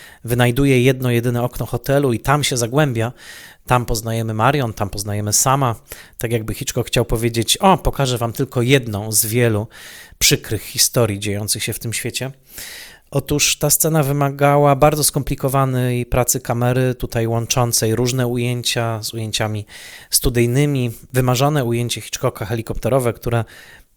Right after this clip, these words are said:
naśladowałoby lot muchy wlatującej do tego pokoju, było wtedy fizycznie niemożliwe. Dzisiaj za pomocą drona oczywiście, że takie ujęcie można by zrealizować.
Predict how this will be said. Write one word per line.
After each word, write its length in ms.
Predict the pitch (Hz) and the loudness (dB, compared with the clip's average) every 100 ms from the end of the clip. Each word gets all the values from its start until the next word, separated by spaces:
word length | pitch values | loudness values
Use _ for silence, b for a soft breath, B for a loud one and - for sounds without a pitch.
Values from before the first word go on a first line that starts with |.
| 117 | -6
naśladowałoby 960 | 113 113 - 120 123 117 127 123 113 | -2 0 0 0 0 0 0 0 0
lot 280 | 113 127 - | 4 2 2
muchy 440 | 131 156 - 120 113 B B B - | 2 2 2 0 -2 B B B -2
wlatującej 680 | 120 123 143 151 151 127 | -2 2 2 4 4 2
do 80 | 127 | 0
tego 220 | 120 123 | -2 -4
pokoju, 420 | 123 123 127 139 | -4 -2 0 0
było 200 | 170 233 | 0 -2
wtedy 300 | 226 220 208 | -2 -2 -4
fizycznie 540 | 185 - 185 180 - 175 | -4 -4 -2 0 0 0
niemożliwe. 560 | 160 151 135 127 98 | 0 -2 0 0 0
Dzisiaj 420 | 107 147 170 214 180 | 0 0 2 0 0
za 100 | 131 | -2
pomocą 400 | 127 123 123 113 | -4 -4 -4 0
drona 380 | 117 131 139 139 B B B B | 2 2 0 -4 B B B B
oczywiście, 440 | 135 143 131 - 117 | -6 -2 0 0 0
że 100 | 107 | -2
takie 280 | 104 - | -4 -6
ujęcie 320 | 104 104 101 107 | -6 -4 -4 -4
można 260 | 107 104 | -4 -4
by 100 | 98 | -4
zrealizować. 720 | 104 107 107 110 107 101 - | -2 0 -2 -2 -4 -4 -8